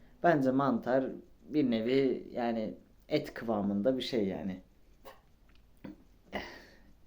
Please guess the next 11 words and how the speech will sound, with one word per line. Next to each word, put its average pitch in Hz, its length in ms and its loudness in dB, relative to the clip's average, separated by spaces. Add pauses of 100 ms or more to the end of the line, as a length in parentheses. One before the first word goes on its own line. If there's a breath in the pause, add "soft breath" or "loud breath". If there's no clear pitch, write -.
(760 soft breath)
Et 139 400 -2
yerine 107 540 0
konulabilir 110 720 0
yemekleri 101 640 -2 (360)
diye 104 180 -4
tahmin 107 420 -4
ediyorum. 101 420 -6 (320)
Ben 208 200 4
öyle 131 420 4 (300)
düşünüyorum, 110 640 -4
bilemiyorum. 113 440 -8